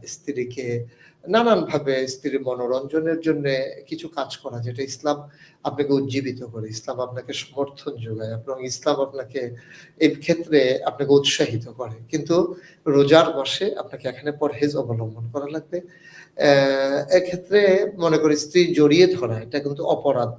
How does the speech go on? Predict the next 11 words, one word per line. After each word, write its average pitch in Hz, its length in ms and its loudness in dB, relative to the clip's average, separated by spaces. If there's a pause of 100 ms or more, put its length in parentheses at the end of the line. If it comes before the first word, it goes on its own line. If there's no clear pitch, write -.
না, 117 260 -12
কিন্তু 139 180 -10
কিছু 170 260 -8
কিছু 175 200 -10
কাজ 143 260 -2
যেগুলো 131 280 -8
হালাল, 135 340 -4 (480)
আহ, 117 560 -2
স্ত্রীর - 240 -6
সহবাস 120 560 -4
ছাড়াও, 180 420 -2